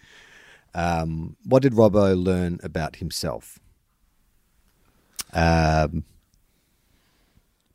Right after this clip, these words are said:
fair to say it's tongue in cheek, I would, I would suggest. Um, but he rates himself quite highly in a s-, particular sport.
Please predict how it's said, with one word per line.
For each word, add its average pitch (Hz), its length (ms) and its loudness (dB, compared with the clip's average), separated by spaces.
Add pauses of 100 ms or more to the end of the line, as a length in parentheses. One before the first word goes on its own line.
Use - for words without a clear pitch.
(340)
fair 175 160 6
to 147 60 4
say 131 120 2
it's 101 100 -4
tongue 98 220 -4
in 87 80 -2
cheek, - 500 -4
I 76 60 -4
would, 78 260 -8
I 82 60 -8
would 76 120 -12
suggest. 82 600 -8 (760)
Um, 80 640 -4
but 80 220 -2
he 104 140 2
rates 127 280 4
himself 110 280 -2
quite 92 320 -4
highly 90 640 -8
in 85 120 -8
a - 20 -8
s-, - 200 -6
particular - 440 -6
sport. - 540 -4